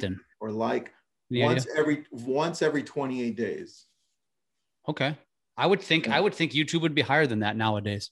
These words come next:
Speaker 1: but
Speaker 2: Yeah, you
Speaker 1: interesting.
Speaker 2: would think that, right? But
Speaker 1: Do-, does
Speaker 2: those
Speaker 1: it, does it, but, but maybe that's why, because I think a lot of people use YouTube without actually logging in.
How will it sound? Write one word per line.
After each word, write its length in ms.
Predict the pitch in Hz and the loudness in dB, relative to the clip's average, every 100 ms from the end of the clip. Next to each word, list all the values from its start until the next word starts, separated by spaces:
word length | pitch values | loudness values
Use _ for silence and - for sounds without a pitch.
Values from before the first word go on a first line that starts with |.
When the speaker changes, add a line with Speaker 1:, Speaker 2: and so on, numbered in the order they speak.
| _ | _
Speaker 1:
but 200 | 107 98 - | -6 -6 -6
Speaker 2:
Yeah, 140 | 175 | 0
you 40 | 175 | 2
Speaker 1:
interesting. 260 | 117 131 156 | 2 0 -2
Speaker 2:
would 160 | 143 | -4
think 200 | 247 233 | -4 -2
that, 200 | 135 98 | 0 0
right? 320 | 82 127 208 - _ _ _ | -2 -4 -4 -6 _ _ _
But 80 | 131 | 2
Speaker 1:
Do-, 120 | 190 | 4
does 200 | 170 165 | 6 6
Speaker 2:
those 140 | 170 139 | 4 4
Speaker 1:
it, 40 | |
does 200 | 175 151 | 6 6
it, 140 | 165 - _ | 4 0 _
but, 380 | 127 160 156 131 | 4 6 6 6
but 160 | 147 147 | 4 6
maybe 380 | 147 170 190 | 6 6 6
that's 240 | 156 131 131 | 6 4 2
why, 300 | 156 127 107 | 2 2 0
because 260 | 123 151 | -2 -2
I 60 | 143 | 0
think 120 | 165 | 0
a 60 | 131 | 2
lot 200 | 131 165 | 2 0
of 60 | |
people 220 | 156 139 135 | -2 -4 -2
use 240 | 123 107 | -2 0
YouTube 380 | 127 151 - 180 | 0 0 0 -2
without 240 | 135 127 127 | 2 2 4
actually 280 | 120 - | 2 0
logging 340 | 113 110 101 98 | 0 0 0 -4
in. 240 | 101 80 | -4 -8